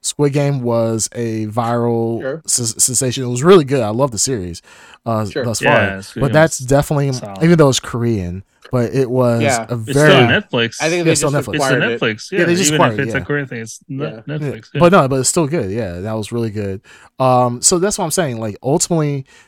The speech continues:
Speaker 1: we have, for all the misses
Speaker 2: Mm.
Speaker 1: that Netflix has, there are
Speaker 2: Yeah.
Speaker 1: gems in the rough. So
Speaker 2: No, there are, there are a lot of gems. Eh, they've done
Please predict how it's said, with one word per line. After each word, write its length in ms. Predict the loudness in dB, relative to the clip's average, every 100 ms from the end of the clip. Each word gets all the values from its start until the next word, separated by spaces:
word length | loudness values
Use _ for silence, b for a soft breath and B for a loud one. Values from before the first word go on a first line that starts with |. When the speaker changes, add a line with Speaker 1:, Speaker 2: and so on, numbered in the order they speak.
| b
Speaker 1:
we 180 | -4 -4
have, 680 | 0 4 4 4 2 0 -8 _ _ _ _ _ _ _ -2
for 380 | 2 2 2 0
all 200 | 4 4
the 80 | 6
misses 360 | 4 2 2 -2
Speaker 2:
Mm. 120 | -2
Speaker 1:
that 140 | -4 -4
Netflix 220 | -4 -2
has, 300 | -2 -4 -6
there 200 | -4 -2
are 280 | 0 0 0
Speaker 2:
Yeah. 140 | 0
Speaker 1:
gems 320 | 0 -2 -6 -10
in 140 | -8
the 100 | -8
rough. 360 | -6 -8 -12 -20 _ _ _
So 380 | -4 0 0 0
Speaker 2:
No, 160 | 0 -2
there 240 | 0 0
are, 260 | 0 -2 -4
there 140 | -2 0
are 20 |
a 80 | 0
lot 180 | 0
of 80 | -4
gems. 460 | -4 -4 -4 -6 -6
Eh, 140 | -4
they've 280 | -2 -4 -4
done 300 | -4 -4 -8